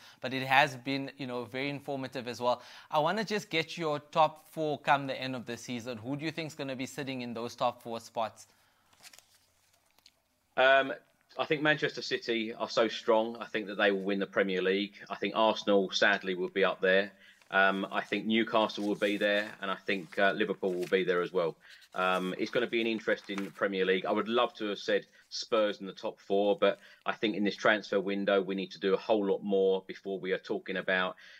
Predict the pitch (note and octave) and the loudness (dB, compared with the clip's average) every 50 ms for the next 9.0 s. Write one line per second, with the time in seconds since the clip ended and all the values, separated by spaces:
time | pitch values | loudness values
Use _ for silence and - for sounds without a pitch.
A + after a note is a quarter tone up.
0 | - _ - G2 F#2 F#2 F#2 F#2 F2+ E2 - - - _ _ - G2+ G2+ G2+ - | -20 _ -2 2 4 6 6 6 4 2 -2 -8 -16 _ _ 2 2 2 0 -2
1 | _ - G#2 - - G#2+ G2 F#2 - - G#2+ F#2+ F#2 - G2 F#2+ F#2 F2+ G2 G2 | _ 0 0 0 0 -4 -6 -2 0 2 2 2 2 0 -2 -2 0 2 2 2
2 | F#2+ F2 F#2 F#2 F#2 F2+ - F#2+ F2+ E2+ - G2 F#2 F#2 F2+ F2+ F2+ F2 F2+ G2 | 4 4 4 4 4 4 2 -2 -4 0 0 0 0 0 0 -2 0 2 4 4
3 | F#2+ - - F#2+ F2+ F2 E2+ - - - - G2+ F2+ - - - F#2+ F#2 - - | 2 2 0 -2 -2 -2 -4 -6 -6 0 2 2 2 2 2 0 0 0 0 -2
4 | - A2+ G#2+ E2+ F#2 - F#2+ F#2+ F#2 E2 - - - A#2+ G#2+ F2 F2+ F2+ - - | -2 -2 -4 -4 -2 0 2 2 2 0 -2 0 2 2 2 0 -2 -4 -4 -4
5 | G2 F2 D#2+ F2 D#2+ - - - - - F#2+ F2+ F2+ F2+ F2 - - F#2 F2 - | -4 -4 -4 -8 -10 -10 -10 -6 -2 0 2 4 4 2 0 0 -2 -4 -4 -4
6 | - - - - - - F2+ - - - D2+ G2 G2+ G2+ F#2+ F2+ - F2 - - | -6 -14 -20 -20 -14 -6 -2 -2 -2 0 0 2 2 2 2 0 -2 -6 -6 -6
7 | F2+ - G#2+ F#2 - - F#2 F2 E2+ - G2 F2+ F2 F2 F2 E2 E2+ F2+ F2 F2 | -4 -2 -2 -2 -2 -2 -2 -2 0 2 0 0 0 -2 -6 -10 -12 -12 -10 -10
8 | F2+ - - F#2+ F2 - - - A#2 G#2 F#2+ - - - G2 F2+ F2 F2 E2 E2 | -12 -12 -10 -6 -4 0 2 4 4 2 2 -2 -4 -2 0 0 0 -2 -4 -8